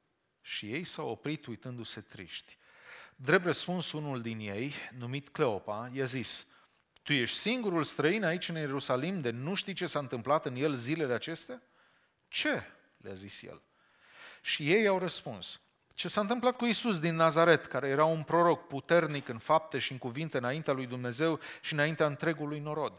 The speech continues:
Cum preoții cei mai de seamă și mai marii noștri l-au dat să fie osândit la moarte și l-au răstignit. Noi trăgeam nădejde că El este acela care va izbăvi pe Israel. Dar cu toate acestea, iată că astăzi este a treia zi de când s-au întâmplat aceste lucruri.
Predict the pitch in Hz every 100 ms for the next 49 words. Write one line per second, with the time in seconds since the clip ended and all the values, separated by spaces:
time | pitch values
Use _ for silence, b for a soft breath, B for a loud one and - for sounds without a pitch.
0 | B B B B B - 120 151 160 160
1 | 165 - 160 160 156 151 - 175 113 101
2 | 120 123 135 151 139 151 160 - 123 B
3 | B - 165 170 170 - - 170 156 -
4 | 147 160 151 147 165 151 - 98 - 135
5 | 139 143 - 185 196 - - _ _ _
6 | _ _ _ _ _ _ 131 123 123 123
7 | 143 139 131 139 131 139 151 214 180 131
8 | 127 - 143 123 131 123 113 123 110 113
9 | 120 147 131 123 117 131 147 110 95 B
10 | B B - 143 139 156 220 180 - 202
11 | - 139 139 160 156 143 - 147 175 -
12 | 147 143 - 117 - - 185 208 202 190
13 | 143 127 135 - 127 127 123 127 123 160
14 | 156 104 131 - 135 143 139 113